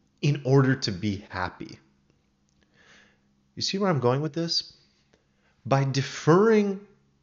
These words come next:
death and your mortality and the prospect of life ending, which it will, whether we like it or not,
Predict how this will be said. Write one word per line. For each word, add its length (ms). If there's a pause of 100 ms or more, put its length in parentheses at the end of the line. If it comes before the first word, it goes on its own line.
(160)
death 600 (640)
and 400 (260)
your 180
mortality 920 (480)
and 240
the 60
prospect 840
of 220
life 580 (460)
ending, 600 (100)
which 260
it 200 (320)
will, 600 (800)
whether 360
we 120
like 320
it 80
or 260
not, 540